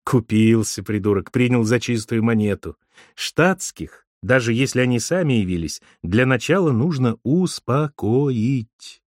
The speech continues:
Сколько раз Альсадо видел, как люди приходят в полицию с горячим желанием помочь,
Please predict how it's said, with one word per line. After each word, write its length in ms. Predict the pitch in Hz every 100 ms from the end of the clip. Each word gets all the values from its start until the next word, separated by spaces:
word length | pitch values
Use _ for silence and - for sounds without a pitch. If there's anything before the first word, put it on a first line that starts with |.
| _ _ _
Сколько 480 | - - 240 233 208
раз 260 | 196 196 -
Альсадо 500 | 151 - 143 147 131
видел, 340 | 127 156 135
как 180 | 131 123
люди 240 | 131 151
приходят 460 | 123 120 - 139 120
в 80 | -
полицию 480 | 113 147 151 127 117
с 80 |
горячим 420 | 98 110 151 - 123
желанием 460 | 110 143 147 120
помочь, 640 | 113 110 202 190 - -